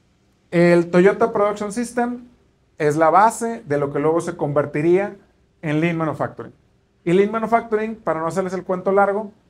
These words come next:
digamos que es una americanización del Toyota Production System. Que principalmente lo desvirtuó al convertirlo en herramientas.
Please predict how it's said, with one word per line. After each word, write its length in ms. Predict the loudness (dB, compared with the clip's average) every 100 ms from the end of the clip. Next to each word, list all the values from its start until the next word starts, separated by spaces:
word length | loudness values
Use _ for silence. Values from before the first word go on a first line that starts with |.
| _
digamos 420 | -4 0 2 0 -2
que 80 |
es 80 | -2
una 280 | 0 -2 -2
americanización 1300 | -2 0 0 -2 -2 -2 -4 -4 -6 -2 -2 -2 -6 -18 _ _ _ _ _ _
del 200 | 2 4
Toyota 400 | 6 4 4 2
Production 380 | 2 2 2 -2
System. 360 | -6 -8 -12 -16 _ _ _ _ _ _ -2
Que 380 | 2 2 0 0
principalmente 760 | -2 0 0 0 0 -2 0
lo 120 | 2 4
desvirtuó 580 | 2 0 -6 -2 2
al 100 | 2
convertirlo 800 | 2 0 0 0 0 2 0 -2 -8
en 160 | -2
herramientas. 920 | -2 0 -2 -2 -4 -8 -16 -18 -20